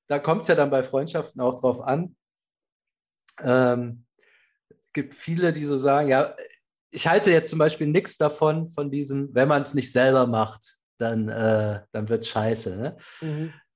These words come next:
Speaker 1: Weil das so ein, so ein ineffektiver Weg ist, so durchs Leben zu gehen. Also so, dass man dann jetzt jedes Mal seine eigenen, noch mal extra losgeht und seine eigenen Soßen mitbringt, weil, weil man keinem irgendwas zutraut.
Speaker 2: Ja.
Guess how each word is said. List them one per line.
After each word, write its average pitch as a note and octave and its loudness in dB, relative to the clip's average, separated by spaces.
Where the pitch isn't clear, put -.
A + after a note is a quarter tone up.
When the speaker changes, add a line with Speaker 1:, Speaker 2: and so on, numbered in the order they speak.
Speaker 1:
Weil A#2+ 2
das A#2+ 2
so A#2+ 2
ein, A#2 -6
so B2+ -4
ein A#2+ -8
ineffektiver C#3+ 0
Weg C3+ 4
ist, B2+ -4
so B2+ -2
durchs A#2+ 0
Leben B2+ 4
zu G#2 -8
gehen. G#2 -2
Also A2+ -2
so, A2 2
dass D3 0
man C#3 2
dann C3 4
jetzt C3 2
jedes D#3+ 4
Mal C#3 4
seine B2+ 4
eigenen, B2 0
noch C3 -4
mal C#3 2
extra C#3 0
losgeht C3 4
und B2 -6
seine A#2+ 2
eigenen B2+ 0
Soßen B2+ 0
mitbringt, B2+ -2
weil, C#3 2
weil C#3+ 2
man C#3 0
keinem D3+ 0
irgendwas C#3+ 2
zutraut. D#3 2
Speaker 2:
Ja. D3 -8